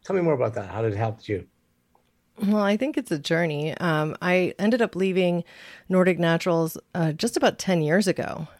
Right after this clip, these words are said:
Speaker 2: um, after
Speaker 1: Mm.
Speaker 2: I had accomplished everything that I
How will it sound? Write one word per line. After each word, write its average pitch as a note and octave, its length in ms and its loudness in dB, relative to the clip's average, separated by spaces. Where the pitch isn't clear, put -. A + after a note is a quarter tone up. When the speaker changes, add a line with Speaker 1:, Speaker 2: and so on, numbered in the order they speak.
Speaker 2:
um, D3 380 -2
after E3+ 280 0
Speaker 1:
Mm. F3+ 40 4
Speaker 2:
I F3 60 4
had E3+ 260 4
accomplished F#3+ 600 0
everything F3+ 480 2
that E3 100 2
I D#3 200 0